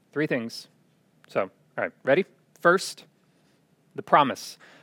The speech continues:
of meditation. Psalm one promises at least three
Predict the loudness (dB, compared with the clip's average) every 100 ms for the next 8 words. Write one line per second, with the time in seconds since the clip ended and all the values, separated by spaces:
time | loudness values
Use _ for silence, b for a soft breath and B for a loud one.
0 | b -6 0 0 0 -2 -4 -10 -10 0
1 | 2 4 2 0 2 2 2 0 -2 -4
2 | -6 -12 _ _ b b _ 2 4 2
3 | 4 2 0 -8 -16 b b b -20 -16
4 | -8 -6 -2 0 0 -2